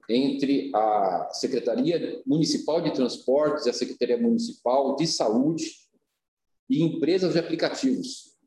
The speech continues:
para evitar, para enviar mensagens aos motoristas e entregadores de aplicativos de moto, bicicleta e carros.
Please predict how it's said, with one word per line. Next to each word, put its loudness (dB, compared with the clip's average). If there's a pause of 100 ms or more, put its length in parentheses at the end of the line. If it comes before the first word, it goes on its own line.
(280)
para 2
evitar, 0 (400)
para 2
enviar 2
mensagens 0
aos -2
motoristas 0
e 0
entregadores 0
de 2
aplicativos -2
de 0
moto, 0
bicicleta -2
e -10
carros. -8